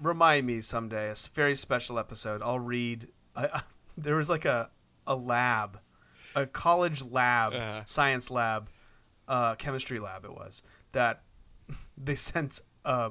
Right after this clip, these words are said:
Speaker 1: one of the professors sent me a, uh, <laughs> a sternly worded letter about how I left, how me and the other students had left the state of the lab. Like, all the, like, the hood, the hood vents weren't clean and
Speaker 2: Uh-huh.
Speaker 1: stuff. And so I just, like, mercilessly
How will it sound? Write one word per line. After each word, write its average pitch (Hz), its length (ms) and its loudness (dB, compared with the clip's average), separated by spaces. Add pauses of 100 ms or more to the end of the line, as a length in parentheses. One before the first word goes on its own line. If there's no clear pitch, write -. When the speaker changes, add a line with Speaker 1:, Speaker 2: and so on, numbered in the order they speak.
(120)
Speaker 1:
one 151 120 2
of 156 60 2
the 156 60 0
professors 151 480 -2
sent 131 240 -2
me 117 360 -6 (500)
a, 120 260 -2
uh, 104 380 -2 (420)
<laughs> - 480 -12
a 156 60 0
sternly 170 720 4
worded 135 680 2
letter 123 400 2
about 117 220 -2
how 131 300 0
I 127 100 -2
left, 117 460 -6 (320)
how 143 200 4 (140)
me 165 240 2
and 143 120 2
the 135 60 4
other 135 160 2
students 131 360 -6
had 113 120 -8
left 120 320 -4
the 120 80 -6
state 117 360 0
of 110 80 -12
the 110 100 -12
lab. 107 500 -4 (260)
Like, 123 80 -6
all 131 100 2
the, 123 120 -4
like, - 260 -4
the 135 120 0
hood, 143 420 0
the 143 120 -2
hood 139 260 0
vents 139 400 -2
weren't 143 220 -6
clean 139 340 -4
and 127 240 0
Speaker 2:
Uh-huh. - 20 -2
Speaker 1:
stuff. 117 560 0
And 156 100 -6
so 170 200 8
I 160 100 8
just, 156 160 0
like, 135 260 -2
mercilessly 147 960 2